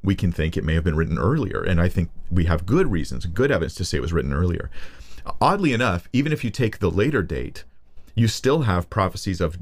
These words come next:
of Jesus, of the Messiah, that you have to reconcile with the fact of his death and, and apparent resurrection in the first century, and how that coincides with a number of prophecies in the Old Testament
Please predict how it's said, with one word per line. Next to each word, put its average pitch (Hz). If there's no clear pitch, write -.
of 82
Jesus, 110
of 90
the 80
Messiah, 87
that -
you -
have 117
to 107
reconcile 95
with 113
the 101
fact 110
of 98
his 95
death 90
and, 87
and 85
apparent -
resurrection 87
in 107
the 101
first 101
century, -
and 101
how 107
that 110
coincides 90
with 90
a -
number 127
of 85
prophecies 78
in 76
the 73
Old 73
Testament 101